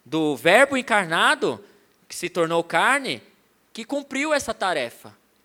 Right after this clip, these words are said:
amando ou a pedido do Deus Pai, que criou todas as coisas por meio dele. Amém? Até aí tudo bem? Glória a Deus.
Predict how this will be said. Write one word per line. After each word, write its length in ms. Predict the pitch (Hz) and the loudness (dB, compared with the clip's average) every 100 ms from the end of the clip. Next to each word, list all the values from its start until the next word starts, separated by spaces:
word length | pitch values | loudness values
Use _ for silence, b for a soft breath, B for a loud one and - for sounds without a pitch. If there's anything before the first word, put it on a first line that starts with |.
| _ _ b | _ _ b
amando 640 | - 165 180 220 254 285 311 _ _ _ _ _ _ - | -4 -4 -2 -6 -6 -8 -10 _ _ _ _ _ _ -6
ou 140 | 202 | -2
a 80 | 196 | -2
pedido 600 | 202 175 156 233 254 269 _ _ _ _ _ | -2 -12 -8 -8 -8 -10 _ _ _ _ _
do 140 | 147 190 | -6 -4
Deus 280 | 196 226 | -2 -4
Pai, 420 | - 208 196 185 - _ _ _ _ _ _ _ _ _ - | -4 -4 -4 -6 -16 _ _ _ _ _ _ _ _ _ -12
que 100 | 180 | -8
criou 400 | 190 170 156 170 | -4 0 0 0
todas 320 | 175 175 170 | -4 -6 -6
as 160 | 180 | -10
coisas 600 | - 139 123 123 - - - _ _ | -8 -6 -6 -8 -18 -20 -20 _ _
por 160 | - 135 | -6 -6
meio 260 | 123 123 147 | -4 -6 -6
dele. 380 | 113 101 98 117 _ _ _ _ _ _ - | -8 -10 -16 -20 _ _ _ _ _ _ -20
Amém? 520 | 104 117 180 254 _ _ _ - | -6 -2 -2 -6 _ _ _ -16
Até 300 | 120 143 147 | -6 0 0
aí 100 | 147 | -2
tudo 200 | 143 143 | -8 -4
bem? 420 | 151 196 233 _ _ _ _ _ _ _ _ _ _ - | -4 -4 -10 _ _ _ _ _ _ _ _ _ _ -14
Glória 260 | 110 113 | -8 -8
a 20 | 117 | -8
Deus. 840 | 104 95 95 - - - - - | -12 -14 -16 -20 -20 -20 -20 -20